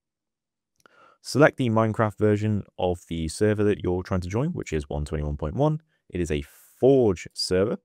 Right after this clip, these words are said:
So we wanna make sure that that is ticked. And let's make sure that we're on the latest version of Forge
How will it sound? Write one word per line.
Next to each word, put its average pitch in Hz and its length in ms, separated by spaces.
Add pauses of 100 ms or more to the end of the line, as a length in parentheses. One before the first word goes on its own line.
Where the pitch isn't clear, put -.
(720)
So - 140
we 82 40
wanna 82 120
make 87 120
sure 80 140
that 71 100
that 69 120
is - 80
ticked. - 380 (540)
And 127 280 (100)
let's 107 200
make 104 160
sure 95 120
that 92 80
we're 90 60
on 92 80
the 90 80
latest 85 360
version 76 320
of 71 100
Forge 73 380